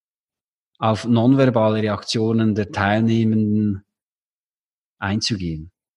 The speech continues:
Ja, man sitzt nicht im selben Raum und, äh, man hat irgendwo vielleicht fünfzehn, fünfzehn Kästchen Bildschirme vor sich, kleine Bildschirme. Ja, da braucht es Achtsamkeit, um zu sehen, ob hier irgendwo was nicht stimmt.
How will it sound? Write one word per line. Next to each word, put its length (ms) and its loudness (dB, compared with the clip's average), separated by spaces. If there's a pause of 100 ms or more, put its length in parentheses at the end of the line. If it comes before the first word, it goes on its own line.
(960)
Ja, 140 2
man 120 2
sitzt 240 0
nicht 160 4
im 80 6
selben 360 2
Raum 380 4
und, 280 4
äh, 180 2
man 220 2
hat 160 -2
irgendwo 520 -2
vielleicht 520 -6 (120)
fünfzehn, 640 2
fünfzehn 500 0
Kästchen 540 -2
Bildschirme 520 0
vor 240 0
sich, 240 -6
kleine 260 2
Bildschirme. 600 0 (600)
Ja, 200 4
da 100 2
braucht 240 0
es 100 -2
Achtsamkeit, 760 -4
um 120 -8
zu 120 -8
sehen, 420 4
ob 140 0
hier 200 -6
irgendwo 580 -2
was 160 -6
nicht 160 -4
stimmt. 340 -4